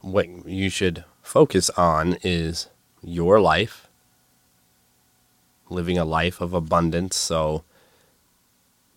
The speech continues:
I have my kids,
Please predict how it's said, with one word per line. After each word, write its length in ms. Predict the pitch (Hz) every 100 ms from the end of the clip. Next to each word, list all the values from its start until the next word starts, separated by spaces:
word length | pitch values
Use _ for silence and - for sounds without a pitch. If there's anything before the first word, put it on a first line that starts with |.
| _ _ _ _ _ _ -
I 200 | 82 85
have 480 | 87 85 82 80 - _ _ _ _ _ _ _ -
my 240 | 87 82 80
kids, 560 | - 98 104 120 -